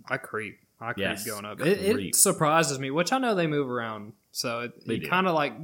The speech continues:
Speaker 1: try to get a run in, knowing that they're still up ahead of you somewhere.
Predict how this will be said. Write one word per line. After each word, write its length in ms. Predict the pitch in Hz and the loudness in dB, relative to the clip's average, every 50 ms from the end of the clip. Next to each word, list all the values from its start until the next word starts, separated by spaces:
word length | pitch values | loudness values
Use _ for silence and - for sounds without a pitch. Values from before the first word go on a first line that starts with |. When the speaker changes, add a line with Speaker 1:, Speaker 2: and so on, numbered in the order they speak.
| 147 - - _ _ | -14 -14 -18 _ _
Speaker 1:
try 320 | - - 156 139 135 143 143 | -4 0 2 4 4 4 4
to 100 | 143 139 | 2 2
get 160 | 147 147 143 | 0 0 2
a 60 | 143 | 2
run 260 | 139 135 135 135 139 | 2 2 0 0 0
in, 360 | 139 143 143 143 143 147 143 - _ _ _ _ _ | 0 -2 -2 -2 -4 -6 -8 -10 _ _ _ _ _
knowing 360 | 127 123 127 127 131 123 120 | -2 0 0 2 2 0 -2
that 80 | 113 - _ | -6 -8 _
they're 100 | - 120 | -10 -10
still 460 | - - - - - 147 135 131 98 87 | -10 -6 -6 -4 -2 -2 -2 -2 -2 -4
up 200 | 120 131 - 131 | -6 -6 -6 -6
ahead 240 | 117 120 120 117 | -4 -4 -4 -4
of 120 | 127 123 127 | -4 -4 -6
you 120 | 127 127 | -6 -6
somewhere. 560 | 127 - - 139 131 135 139 143 147 147 - | -6 -6 -8 -6 -6 -6 -4 -6 -6 -8 -10